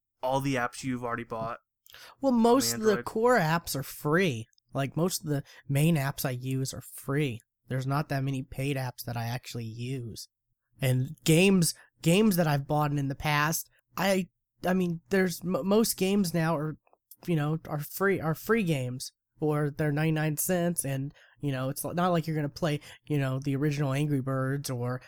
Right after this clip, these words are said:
Speaker 2: I mean, 'cause there's been twenty other versions of Angry Birds that have come out, and they're now free, you know, with ads, and, I mean, it's just, that I don't understand. The music thing, I can understand, but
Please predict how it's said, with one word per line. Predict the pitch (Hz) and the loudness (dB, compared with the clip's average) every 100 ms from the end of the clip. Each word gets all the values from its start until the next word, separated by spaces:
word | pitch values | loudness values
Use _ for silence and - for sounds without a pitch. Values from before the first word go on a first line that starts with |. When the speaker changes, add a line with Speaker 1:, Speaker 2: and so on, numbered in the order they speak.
| - | -8
Speaker 2:
I | 127 | -6
mean, | 127 123 | -4 -4
'cause | 127 | -4
there's | 127 127 | -4 -4
been | 151 131 131 - | -2 -4 -4 -10
twenty | - 160 156 151 | -4 0 2 2
other | 160 131 - - | 0 -2 -8 -6
versions | 143 143 131 131 | -2 0 0 -2
of | 127 | -4
Angry | 127 123 | -4 -4
Birds | 123 135 127 139 135 | -4 -2 -2 -2 -2
that | 139 | -2
have | 131 - | -4 -4
come | 135 | -4
out, | 127 131 135 | -2 -2 -2
and | 135 | -4
they're | 127 131 | -4 -2
now | 135 131 | -2 -4
free, | - - 156 151 139 135 - | -6 -2 0 2 0 -2 -4
you | 135 | -4
know, | 127 131 | -4 -4
with | 127 123 | -6 -6
ads, | 135 147 139 131 135 | -4 -2 -2 -4 -4
and, | 127 127 - - - 131 | -6 -8 -10 -20 -10 -4
I | |
mean, | 139 131 135 | -2 -2 -4
it's | 143 | -6
just, | - 160 - _ - _ _ | -4 -4 -4 _ -20 _ _
that | 185 208 214 - | 0 2 2 -2
I | 165 | 0
don't | 175 | 2
understand. | 160 156 - 143 139 135 131 147 | 2 0 -2 -4 -2 -4 -4 -2
The | |
music | 151 190 214 196 175 | 2 4 4 4 -2
thing, | 156 147 | -2 0
I | 147 | -2
can | 160 180 | -2 -2
understand, | 170 151 - 170 143 135 - | -2 -2 -2 0 0 -2 -2
but | 165 156 | 0 2